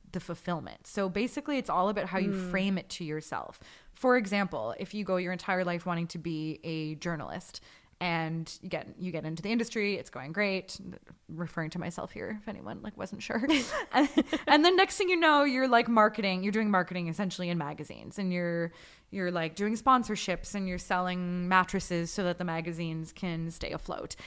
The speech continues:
Speaker 1: It can be really easy to feel like,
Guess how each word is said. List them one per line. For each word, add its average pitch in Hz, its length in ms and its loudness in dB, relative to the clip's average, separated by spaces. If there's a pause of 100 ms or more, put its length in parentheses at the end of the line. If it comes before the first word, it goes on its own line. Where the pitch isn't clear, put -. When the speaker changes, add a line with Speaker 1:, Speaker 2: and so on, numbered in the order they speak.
(120)
Speaker 1:
It 226 120 -2
can 262 160 4
be 254 140 2
really 226 420 0
easy 208 420 -2
to 196 360 -4
feel 190 280 0
like, 170 300 0